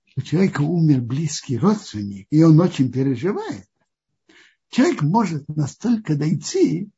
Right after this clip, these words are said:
<laughs> до пере-, от переживания, что ему захочется делать порезы на теле от силы, от переживания или вырывать волосы. А про-, по-, Тора это поэтому запретил. А просто так, кто это будет делать?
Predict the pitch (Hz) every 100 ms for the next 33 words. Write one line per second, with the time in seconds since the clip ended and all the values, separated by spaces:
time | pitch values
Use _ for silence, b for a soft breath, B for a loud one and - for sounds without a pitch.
0 | _ - - 123 B B - 139 147 180
1 | 175 B B 156 147 190 175 151 170 226
2 | 339 240 170 165 B B - 175 196 180
3 | 196 - 285 302 - 156 - 165 131 180
4 | 170 170 156 165 156 151 147 143 - 165
5 | 147 143 - 156 147 147 B B 143 -
6 | 143 120 123 107 101 95 _ _ _ _
7 | _ _ 160 165 143 143 120 123 - 101
8 | 95 - _ _ _ _ _ - - -
9 | b b b b - 175 190 - _ -
10 | 135 143 147 165 175 175 190 208 220 226
11 | 320 - 359 339 _ _ _ _ _ -
12 | - - 202 202 170 151 208 247 - -
13 | 180 240 - 247 226 240 196 254 277 -